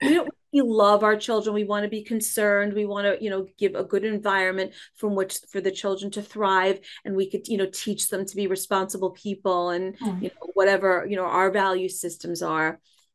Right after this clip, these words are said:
Speaker 1: So
Speaker 2: Yeah, worry hasn't
Speaker 1: Right.
Speaker 2: solved
Speaker 1: So,
Speaker 2: anything.
Speaker 1: right. So worries really, we never, worrying about our children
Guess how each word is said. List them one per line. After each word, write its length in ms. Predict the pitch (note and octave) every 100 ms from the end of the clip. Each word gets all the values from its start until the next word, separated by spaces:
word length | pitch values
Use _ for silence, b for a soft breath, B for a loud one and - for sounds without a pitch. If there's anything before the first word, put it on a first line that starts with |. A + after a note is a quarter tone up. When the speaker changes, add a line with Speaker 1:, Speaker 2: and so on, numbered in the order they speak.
| _ _
Speaker 1:
So 500 | - - G#3 F3+ F3+ - _ _ _ _ _
Speaker 2:
Yeah, 100 | G#3
worry 260 | G3+ G3 F#3+
hasn't 300 | F#3 F#3 F3+
Speaker 1:
Right. 80 | F3+
Speaker 2:
solved 320 | - F3+ F3+
Speaker 1:
So, 20 |
Speaker 2:
anything. 440 | F#3+ F#3 - G3 G#3
Speaker 1:
right. 420 | A3 G3+ A3+ G3
So 160 | - C#4
worries 420 | B3+ C4+ C#4+ C#4+
really, 280 | C4+ C4+ A#3+
we 200 | A3 B3
never, 180 | C4 -
worrying 500 | B3 A3+ A#3+ C4+ D4
about 200 | C#4+ C4
our 80 | B3+
children 580 | - E4 D4+ B3+ A#3